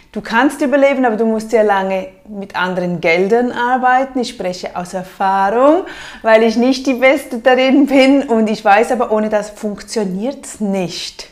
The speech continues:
Verkaufen. Du musst verkaufen können. Du musst dein Produkt verkaufen können. Und denk jetzt nicht, „Oh, ich werde sowieso das beste Produkt haben,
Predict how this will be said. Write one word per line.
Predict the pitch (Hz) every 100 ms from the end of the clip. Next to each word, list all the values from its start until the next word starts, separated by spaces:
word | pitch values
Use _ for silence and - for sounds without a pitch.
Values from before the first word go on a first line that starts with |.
| _
Verkaufen. | - - - _ - - 180 185 185 - 180 165 - _ _ -
Du | 190
musst | 214 226 -
verkaufen | 233 - 175 180 190
können. | 180 - 165 160 - _ _ _ -
Du | 208
musst | 208 233 285 - - 196
dein | 170 170
Produkt | 180 190 185 -
verkaufen | 196 180 - - - - -
können. | - 180 190 -
Und | 220 220 214
denk | 233 277 285
jetzt | 285 277 - 233
nicht, | 240 226 - -
„Oh, | 190 190 190 - - - -
ich | 208 208 196
werde | 160 165
sowieso | - 151 180 214
das | 214 180
beste | - - - -
Produkt | - - 180 220 226 - 180
haben, | 185 226 233